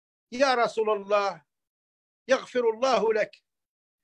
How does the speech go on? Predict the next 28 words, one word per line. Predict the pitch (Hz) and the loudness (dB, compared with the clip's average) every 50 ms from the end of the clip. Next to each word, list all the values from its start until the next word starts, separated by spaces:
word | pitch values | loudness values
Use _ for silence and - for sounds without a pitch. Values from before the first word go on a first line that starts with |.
| _ _ _ _ - | _ _ _ _ -2
يغفر | 233 269 - - - 240 240 226 | -2 -2 -2 -2 -2 0 0 0
الله | 220 233 269 262 226 208 226 | 2 2 2 4 4 4 4
لك | 226 220 - 220 | 4 0 -2 0
يا | 226 240 254 247 | -2 0 0 -2
رسول | 233 226 196 - 220 214 | -4 -6 -6 -6 -8 -8
الله، | 208 208 202 202 170 - _ _ - 247 | -6 -4 -4 -4 -6 -6 _ _ -2 0
أو | 254 262 254 | 0 2 2
يؤكل | 247 285 311 285 - - 254 262 | 0 -2 -4 -8 -6 -2 -2 -2
من | 247 247 247 233 214 | -2 -4 -6 -6 -4
هذا؟" | 190 214 226 233 254 254 262 _ _ _ - | -4 -6 -6 -6 -8 -8 -10 _ _ _ -8
واش | 285 240 - | -8 -8 -8
كاين | - 262 254 202 | -8 -10 -10 -10
شي | - 208 | -10 -14
حد | 208 - 233 | -16 -8 -4
ياكل | 233 240 233 - 233 | -2 -2 -2 -4 -8
من | 240 226 226 226 - 226 _ _ _ _ _ _ _ - | -10 -8 -6 -6 -8 -8 _ _ _ _ _ _ _ -14
الجيفة | 151 135 139 240 - 202 220 | -12 -8 -6 -4 -2 -2 -2
ديال | 185 214 220 | -2 -4 -6
الحمار | 214 180 - 185 214 214 220 220 202 | -6 -6 -6 -6 -4 -2 -2 -2 -4
اللي | 202 202 208 208 | -4 -4 -4 -6
مات | 208 202 190 202 226 233 - - | -6 -6 -8 -6 -4 -4 -2 -2
هذه | 208 214 202 202 165 | -2 -2 0 -2 -2
عشرين | 151 180 - - 208 208 | -4 -8 -10 -10 -6 -2
يوم | 214 214 208 202 | -2 -2 -2 -2
ولا | 202 196 220 196 | -4 -2 -2 -2
شهر | - - - 202 214 | -2 -4 -6 -4 -4
ولا | 202 202 208 208 214 | -4 -2 -2 -2 -4
هذا؟ | 220 240 233 | -4 -6 -10